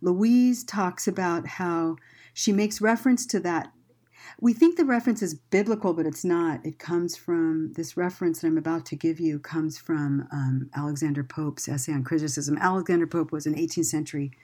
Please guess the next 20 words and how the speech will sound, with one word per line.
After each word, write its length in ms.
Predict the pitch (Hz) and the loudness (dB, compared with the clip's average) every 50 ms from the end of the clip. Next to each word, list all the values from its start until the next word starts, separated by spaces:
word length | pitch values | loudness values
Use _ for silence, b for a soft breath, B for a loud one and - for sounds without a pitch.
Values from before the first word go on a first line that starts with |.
| b b - | b b 2
English 340 | 180 165 160 165 143 127 - | 2 2 4 2 0 0 0
writer. 340 | 156 143 139 127 - 135 B B B B B B B B B B - | 0 0 0 -2 -4 -8 B B B B B B B B B B 0
And 260 | 190 190 180 180 - - | 0 2 2 0 -2 -2
it, 260 | - 196 185 - - - _ _ - - | 0 0 0 0 -2 -8 _ _ -16 -4
Alexander 480 | - 175 180 196 185 208 202 180 175 165 | 0 2 2 2 2 2 0 0 0 -2
Pope 320 | - 180 175 165 160 - | -2 -2 -2 -2 -2 -4
says 580 | - - - 165 156 151 151 151 151 147 - - | -8 -6 -4 -4 -2 -2 -4 -6 -8 -8 -10 -6
that 240 | - 143 131 127 - 151 | -4 -4 -2 -2 -4 -4
line, 500 | 156 156 151 147 147 147 143 143 135 - | -2 -2 0 0 0 0 0 -2 -4 -4
um, 360 | - 143 139 143 147 147 143 - _ _ _ _ _ _ - - _ | -8 -8 -8 -8 -8 -12 -16 -18 _ _ _ _ _ _ -20 -20 _
"Fools 560 | - - - - 240 220 202 202 202 190 180 | -16 -12 -2 0 2 2 2 2 0 -2 -2
rush 340 | 165 170 160 160 156 - - | 0 0 0 2 0 -2 -2
in 420 | - 160 156 151 143 143 147 151 - _ _ _ _ _ _ _ | 0 0 2 2 2 0 -2 -4 -8 _ _ _ _ _ _ _
where 280 | - 151 147 147 135 - 160 | -4 -2 -2 -2 0 2 2
angels 720 | 160 156 156 160 151 160 151 143 139 139 143 - - - _ _ | 4 4 4 2 0 -2 -4 -4 -4 -4 -6 -10 -14 -16 _ _
fear 560 | - - - 160 147 139 135 131 123 127 127 - _ _ _ _ _ _ _ _ | -20 -4 -2 0 0 2 0 0 -2 -2 -4 -10 _ _ _ _ _ _ _ _
to 140 | - 147 131 | -2 -2 -2
tread." 400 | 127 - 165 147 131 117 120 - - _ _ _ _ _ _ _ _ _ _ _ _ _ B B B B B B - | -2 -2 -2 -2 -2 -2 -4 -8 -14 _ _ _ _ _ _ _ _ _ _ _ _ _ B B B B B B -4
And 160 | 185 180 170 | -2 0 0
Louise 460 | 180 185 214 240 247 233 208 - - | 2 2 4 4 4 2 0 -4 -10